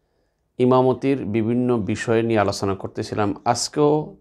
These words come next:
তারই ধারাবাহিকতায় একটি বিষয় নিয়ে আলোচনা করব, সেটি হলো ফরজ সালাত আদায় করতেছে এমন ব্যক্তিদের পিছনে বা এমন ইমামের পিছনে কোনো ব্যক্তি নফল সালাত আদায় করতে পারবে কি না।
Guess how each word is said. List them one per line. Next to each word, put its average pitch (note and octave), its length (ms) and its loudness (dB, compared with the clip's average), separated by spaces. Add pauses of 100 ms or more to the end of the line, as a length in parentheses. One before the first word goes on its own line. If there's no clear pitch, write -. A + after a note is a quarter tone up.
(120)
তারই A#2+ 260 4
ধারাবাহিকতায় G#2+ 960 0
একটি - 240 -12
বিষয় G2 280 -4
নিয়ে G#2 120 -2
আলোচনা G2 340 -4
করব, G#2 240 -4
সেটি A2 280 -4
হলো G#2 240 0 (2000)
ফরজ E3 500 6
সালাত D3+ 640 0
আদায় A#2+ 320 0
করতেছে C3+ 600 -4
এমন B2 520 -2
ব্যক্তিদের A2+ 580 -2 (120)
পিছনে G2+ 540 -2
বা G2 240 2
এমন A#2 400 0
ইমামের G#2+ 420 0
পিছনে G#2+ 540 -2 (920)
কোনো A#2+ 300 2
ব্যক্তি A2+ 680 -4
নফল A2 400 0
সালাত A2+ 400 0
আদায় G2+ 280 -2
করতে G2+ 320 -8
পারবে G2 440 -4
কি F#2+ 180 -8
না। - 120 -8